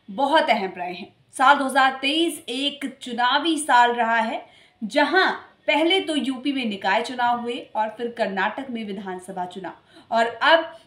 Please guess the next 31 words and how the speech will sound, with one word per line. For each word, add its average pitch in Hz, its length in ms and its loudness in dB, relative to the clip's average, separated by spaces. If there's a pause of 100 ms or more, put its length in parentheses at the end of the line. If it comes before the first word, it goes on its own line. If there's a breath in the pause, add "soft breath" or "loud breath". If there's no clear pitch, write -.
इस 262 260 -4
साल 294 320 6
के 302 120 -2
अंत 240 220 -2
में 240 220 -2
मध्य 233 240 2
प्रदेश 233 580 -6
में 226 200 -4
विधानसभा 190 540 -6
चुनाव 185 540 -8 (340)
होने 185 360 -8
हैं, - 100 -20 (720)
जिसके 311 380 0
लिए 277 380 -2 (220 soft breath)
मायावती 277 680 8
की 262 200 -6
बहुजन 226 580 -4
समाज 202 560 -4
पार्टी 220 680 -4
ने 226 320 -6
मध्य 196 360 -4
प्रदेश 240 680 -8
में 226 340 -8
होने 294 480 -6
वाले - 680 -4
विधानसभा 294 580 2
चुनाव 233 380 -2
के 202 120 -10
लिए 190 320 -6 (400 loud breath)
तैयारियों 262 460 4
में 240 340 -8